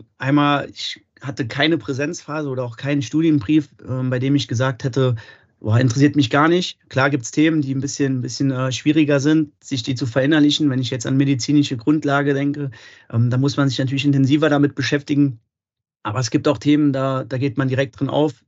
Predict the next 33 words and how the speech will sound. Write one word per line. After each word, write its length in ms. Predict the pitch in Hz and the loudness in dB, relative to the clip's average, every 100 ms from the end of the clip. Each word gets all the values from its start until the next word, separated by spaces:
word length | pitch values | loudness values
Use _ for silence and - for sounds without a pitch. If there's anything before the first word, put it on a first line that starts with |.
| _ | _
ähm, 440 | 131 127 127 120 113 _ _ | -6 -2 0 -2 -4 _ _
die 80 | 135 | -6
spannend 360 | - 143 151 139 | -2 2 4 4
sind. 240 | 139 139 | 0 0
Also 320 | 123 117 120 113 _ _ _ | -2 -4 -4 -8 _ _ _
für 120 | - | -4
mich 240 | 131 147 - | 2 2 2
persönlich 440 | 135 131 147 143 | -2 0 0 0
war 100 | 131 | -2
halt 120 | 131 | -4
Sportmarketing 920 | 113 135 147 147 139 131 117 139 135 117 - - - - _ | -4 -2 0 -2 -2 -4 -2 -2 -2 -6 -12 -20 -20 -20 _
und, 160 | 135 135 | 0 2
ähm, 180 | 135 131 | 2 0
auch 120 | 123 | 0
die 120 | 135 | 0
ganzen 300 | 135 143 139 | 2 2 4
B 120 | 135 | 4
W 60 | 127 | 4
L-Themen 420 | 131 151 151 147 | 2 2 2 0
super 260 | 139 143 131 | 0 -6 -10
spannend. 380 | - 139 147 | -6 0 0
Aber 140 | 123 123 | 0 -4
ich 120 | 117 | -4
fand 200 | 135 139 | -4 -2
halt 120 | 143 | -2
diese 200 | 131 131 | -2 -2
Kombination 720 | 120 143 139 135 113 151 151 | 2 4 4 2 0 2 2
aus 220 | 139 127 - | 2 -2 -2
Trainingswissenschaften 920 | 139 156 147 143 127 127 135 117 135 | 0 2 2 -2 -4 -4 -6 -8 -6
und 120 | 131 | -2
B 140 | 127 131 | 0 2
W 60 | |
L 320 | 123 139 147 | 2 2 0